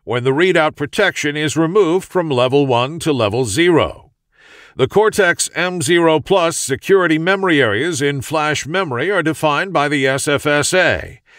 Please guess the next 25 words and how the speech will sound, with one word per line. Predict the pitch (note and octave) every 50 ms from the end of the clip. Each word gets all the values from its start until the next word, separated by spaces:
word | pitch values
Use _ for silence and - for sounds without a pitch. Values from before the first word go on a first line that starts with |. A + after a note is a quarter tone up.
| - - _ _
and | - E2 G2 G#2+ B2+ C#3 C3+ A2
in | A2+ G#2 A2+ B2+
S | C#3 D3 C3+ - -
ram | C#3+ C3+ C3 C3+ C3 B2+
two | - - E3+ F#3 F#3+ F#3 D#3+
A | C3 B2 D3 G3 A3
by | F3 B2+ A2+ A2+ A2+ A2
the | A2+ B2 C3 - G#2+
S | D3 D#3 D3+ - -
B | - A2+ C#3+ D3 D3 D3 C#3+
R | B2 C3+ D3 C#3+ C#3+
S | C#3 C3 B2 - - C#3
A, | D#3+ D#3 C#3 A#2+ B2+ D#3 F3+ F#3 - - _ _ _ _
and | - G#2+ B2 C#3+ D3+ D3 C3
S | C#3+ D3+ D3 -
ram | D#3+ E3+ D3+ D3 D3 C#3
two | - - E3 D3+ C#3+
B | B2 C#3+ G3+ G3+ D3+ D#3 F3+
by | F#3 D#3+ D3+ D3 D#3 D3
S | B2+ D#3+ E3 E3 - -
N | F3+ F#3+ G3+ G3 F3+
B | C#3+ C3+ C3 A#2+
R | A#2 A2 A2 G#2+
S | G#2 G2+ F#2+ - -
A. | A#2 F#2 B1 G1+ - C#3+ D3 _